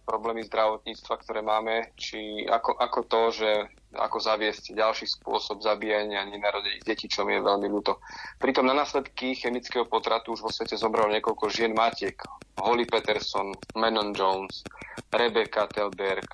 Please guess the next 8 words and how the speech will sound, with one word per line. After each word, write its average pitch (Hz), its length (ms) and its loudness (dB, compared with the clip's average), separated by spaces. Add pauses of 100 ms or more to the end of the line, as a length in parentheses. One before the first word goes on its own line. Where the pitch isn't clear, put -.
(200)
Maria 113 400 4
del 107 240 2
Valle 104 320 0
González 98 480 -2
López 101 320 -4
a 113 40 2
ďalší. 123 440 2
Jednoducho, 123 560 2